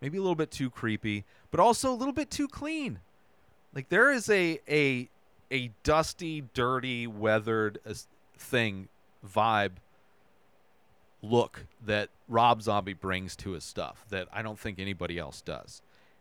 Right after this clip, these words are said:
And, uh, I don't know. I surprised by this movie. Obviously, it's not amazing. This is gonna make my top ten list of the year. This is not, you know, th-, but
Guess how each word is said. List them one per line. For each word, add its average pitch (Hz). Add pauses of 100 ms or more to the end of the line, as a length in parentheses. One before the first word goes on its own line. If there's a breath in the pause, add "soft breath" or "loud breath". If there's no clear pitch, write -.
(100)
And, 98
uh, 104
I 151
don't 147
know. 104
I 135 (520)
surprised 165
by 175
this 165
movie. 131 (200 soft breath)
Obviously, 202
it's 139
not 143
amazing. 151 (200 soft breath)
This 170
is 160
gonna 139
make 123
my 113
top 95
ten 185
list 151 (380 soft breath)
of 131
the 131
year. 135
This 131
is -
not, 135 (140)
you 147
know, 107
th-, 127 (720)
but 147